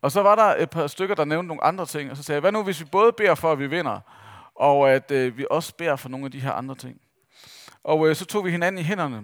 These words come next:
og så bad vi for de der ting der. Og, øh, en af de piger, der, der ligesom havde,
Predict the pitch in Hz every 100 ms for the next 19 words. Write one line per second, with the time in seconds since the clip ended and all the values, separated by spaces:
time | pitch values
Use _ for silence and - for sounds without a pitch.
0 | - 135 170 - 196 147 117 110 _ -
1 | 139 151 123 - 147 - 104 95 _ _
2 | _ _ _ _ - - - _ 156 156
3 | 160 156 151 156 139 _ _ _ 202 196
4 | 165 165 - 190 196 156 131 117 117 123
5 | _ _ - 139 156 156 131 143 151 160
6 | 170